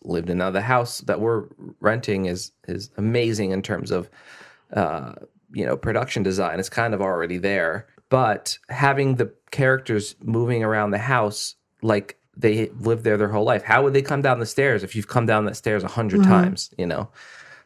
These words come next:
Speaker 1: Little things to think about. Um, but it all goes into making people feel like they live, they truly live there.
Speaker 2: Yeah.
Speaker 1: Yeah.
Speaker 2: Um,
Speaker 1: So we're gonna keep searching for clothes.
Speaker 2: Yes.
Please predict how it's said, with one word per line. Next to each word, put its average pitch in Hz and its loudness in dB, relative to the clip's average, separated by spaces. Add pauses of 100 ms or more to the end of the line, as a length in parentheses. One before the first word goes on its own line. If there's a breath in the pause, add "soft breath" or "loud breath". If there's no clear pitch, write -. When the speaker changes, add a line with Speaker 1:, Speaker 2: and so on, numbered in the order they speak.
(120)
Speaker 1:
Little 107 -2
things 98 -6
to - -16
think 107 -6
about. 90 -4
Um, 90 -4
but 107 2
it 117 2
all 135 4
goes 131 0
into 123 -2
making 107 0
people 101 -4
feel 98 0
like 90 -2
they 95 2
live, 104 0
they 95 2
truly 107 0
live 98 0
there. 113 -6 (300)
Speaker 2:
Yeah. 147 -2 (540)
Speaker 1:
Yeah. 127 2 (640 loud breath)
Speaker 2:
Um, - 4
Speaker 1:
So 143 8
we're 139 2
gonna 131 0
keep 131 -6
searching 120 -2
for 104 -4
clothes. 95 -4
Speaker 2:
Yes. - -8